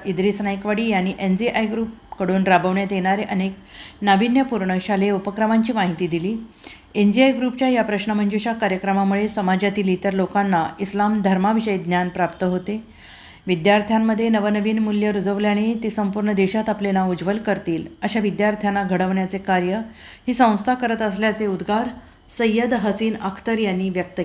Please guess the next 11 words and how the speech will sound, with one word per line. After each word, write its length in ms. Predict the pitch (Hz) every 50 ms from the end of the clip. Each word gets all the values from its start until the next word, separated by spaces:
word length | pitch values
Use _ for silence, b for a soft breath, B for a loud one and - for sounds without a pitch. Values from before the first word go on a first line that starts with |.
| 165 -
केले. 280 | 170 165 165 175 185
यावेळी 320 | 202 190 190 190 196 208 208
संस्थेचे 580 | 208 214 208 190 185 - - 208 196 202 220
हितचिंतक 600 | 214 190 196 208 202 196 214 202 190 190 214 220 220 - B B B B B B B B B
कासिम 360 | - 226 220 220 226 269 277 269
मनेर, 420 | 240 214 202 196 196 185 170 160
परवेज 440 | - - - 208 196 190 220 214 220
गोलंदाज, 460 | 196 208 196 202 202 202 202 185 175 170 - -
फारुख 360 | 196 190 180 185 190 185 196
जमादार, 440 | 185 202 190 202 202 190 214 214 214
फिरोज 300 | 208 202 180 180 185